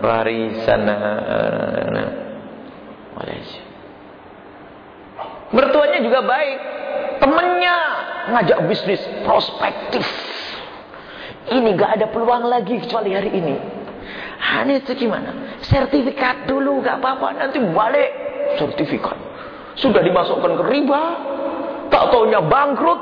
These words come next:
duitnya saudaranya, berantemlah. Ah, tepuk tangan setan, masuk neraka lo. Wah, ini makanya menunda itu macam-macam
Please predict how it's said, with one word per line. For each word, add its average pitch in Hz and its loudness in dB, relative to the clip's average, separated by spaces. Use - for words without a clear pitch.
duitnya 233 4
saudaranya, 254 2
berantemlah. 170 0
Ah, 151 2
tepuk 147 -2
tangan 135 2
setan, 113 0
masuk 131 0
neraka 113 2
lo. 95 0
Wah, 95 6
ini 92 -4
makanya 208 4
menunda 202 2
itu 226 -2
macam-macam 190 -2